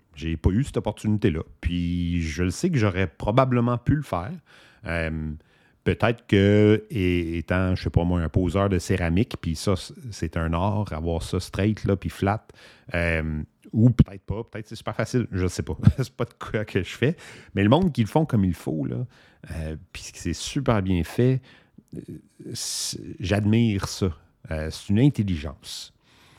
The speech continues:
Au fil de ma vie, j'ai également appris qu'il existe plusieurs façons de penser à l'intelligence. Puis, étant que j'aime ça avoir un soutien scientifique,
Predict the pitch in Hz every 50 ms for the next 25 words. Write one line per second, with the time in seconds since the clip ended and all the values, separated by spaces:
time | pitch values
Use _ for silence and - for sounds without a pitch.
0 | - - _ _ _ _ _ _ _ _ _ _ _ _ _ _ _ _ _ _
1 | _ _ _ _ _ _ _ _ _ _ _ _ 127 131 117 - - 196 190 170
2 | 151 127 123 117 110 95 92 131 170 165 135 104 101 98 98 95 92 90 92 85
3 | 107 107 120 107 98 110 127 131 104 - - - - 147 135 - - - - 90
4 | 90 87 78 85 98 113 - - - - 92 131 156 143 - - - - 113 -
5 | - - - 120 117 120 123 123 117 - _ _ _ _ - 90 90 82 - 110
6 | 101 95 85 - - 113 98 90 85 85 82 80 - 80 78 71 82 73 71 -
7 | - - - - - _ _ _ _ _ _ _ - - - - 117 127 131 127
8 | 127 123 117 117 - 110 - 165 175 147 117 120 113 104 98 - 151 139 127 123
9 | 120 113 107 90 - - - - - 123 123 127 - - 117 101 - - - -
10 | 143 135 - - - -